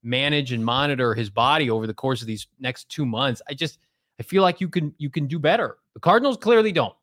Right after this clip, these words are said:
at least not right now. They feel like with Colt McCoy, the amount of money they're paying him, he can get them to Kyler Murray. He can be the bridge to Kyler Murray. But I, I, it just, for me, I, what's the contingency plan?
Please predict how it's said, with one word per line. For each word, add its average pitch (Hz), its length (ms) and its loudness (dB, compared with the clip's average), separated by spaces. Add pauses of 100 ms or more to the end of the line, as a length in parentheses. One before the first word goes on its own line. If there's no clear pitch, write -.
at 135 60 -12
least 165 240 -2
not 165 220 2
right 143 180 2
now. 107 220 -2
They 117 120 -2
feel 143 200 2
like 139 180 0
with 127 140 -6
Colt 160 240 0
McCoy, 165 460 2 (360)
the 127 60 -8
amount 131 220 0
of 170 40 0
money 165 180 0
they're 156 120 -2
paying 143 300 -2
him, 135 160 -2 (300)
he 139 100 -8
can 143 200 -6
get 151 200 -4
them 143 120 -8
to 127 60 -6
Kyler 117 340 0
Murray. 101 240 -8
He 123 80 -8
can 135 140 -4
be 135 120 -2
the 131 100 -4
bridge 135 380 0
to - 60 -8
Kyler 123 360 2
Murray. 113 260 0
But 104 220 -6 (420)
I, 139 80 -10
I, 135 260 -8
it 135 120 -12
just, 147 260 -8 (200)
for 135 200 -6
me, 160 300 0
I, 143 100 0 (140)
what's 190 260 -4
the 208 80 -6
contingency 175 640 -4
plan? 110 300 -4